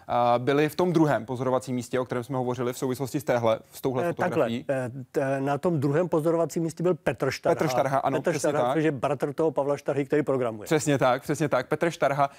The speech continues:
Speaker 1: A ti byli ve Whisky Mountains,
Speaker 2: Ano.
Speaker 1: kam museli nakonec na to odlehlé místo vyrazit na koních. Proč jste si vybrali právě tohle místo? Proč bylo tak výhodné, že za to stálo jet tam na koních do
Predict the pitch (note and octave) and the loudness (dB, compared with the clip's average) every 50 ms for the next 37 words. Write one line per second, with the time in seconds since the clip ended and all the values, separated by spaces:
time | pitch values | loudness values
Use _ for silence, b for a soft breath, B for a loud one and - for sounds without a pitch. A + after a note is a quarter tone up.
0 | B B - D#3 D3+ - G3 G#3 D#3 F3+ E3+ F3+ F#3 D#3+ B2+ C3+ D#3+ C#3+ E3+ E3 | B B -2 -2 0 2 0 2 4 4 4 4 2 0 0 -2 0 0 0 0
1 | - - G#3 F#3 E3+ D#3+ D#3+ D#3+ D3+ - G2 E2 A2 - - - _ _ - C#3+ | 0 -2 -2 -2 0 -2 -2 -2 -4 -6 -6 -6 -8 -12 -14 -16 _ _ -2 0
2 | C3 F#3 F#3 F3 F3+ F3+ - G#3+ G3+ G3 F#3 D#3+ C#3 - D#3 C#3 C3+ C#3 - - | 2 2 2 0 0 0 0 0 0 0 0 -2 -2 0 0 0 0 0 -2 -4
3 | C#3+ C3+ - D3 C#3+ C#3+ D3 D3 D3 D#3 D#3 C#3+ C#3 C3+ A#2+ - B2+ A#2 A#2 B2 | -4 -2 0 0 2 2 2 2 2 2 0 0 0 -4 -4 -4 -4 -2 -2 -2
4 | B2 C3 A#2+ D#3 D3 - C#3+ C3+ B2 - - C#3 B2+ A#2 G#2+ - G#2+ - B B | -4 -4 -4 -4 -4 -2 -2 -4 -2 0 0 0 2 0 -2 -6 -10 -16 B B
5 | B B B B B B - D#3+ E3 - - C4+ C4 - F#3 D3 D3 D3 C#3 B2 | B B B B B B -2 -2 -2 0 -2 -2 -2 -2 0 0 2 0 2 0
6 | - C#3+ C#3 C3 C3+ - C#3 B2+ C#3 B2+ B2+ B2+ A#2+ - B2+ - D3 D#3 - G#3+ | 0 0 0 0 -2 -2 -2 -2 -2 -2 -2 -4 -4 -4 -2 -2 -2 -2 -2 -4
7 | B3+ B3 - F#3 - C#3+ D3 C#3+ C3+ C#3+ C3 C#3 C#3 B2+ B2+ C#3+ C#3 - D#3+ C#3 | -6 -4 -4 -6 -6 -4 -2 -2 0 0 0 -2 -2 -2 -2 -2 -2 -2 -2 -4
8 | - - D#3 C3+ C3 C3 C3 C3 B B B B B B C3 B2+ D#3+ E3 E3 - | -2 2 2 4 4 4 4 2 B B B B B B -2 2 2 2 2 0
9 | - E3 D3+ C#3+ C#3 C#3 - D#3+ D3 C#3+ C3+ B2+ B2+ D3 C#3 C3 | -2 -2 -2 0 0 0 0 0 -2 -2 -2 0 0 2 0 0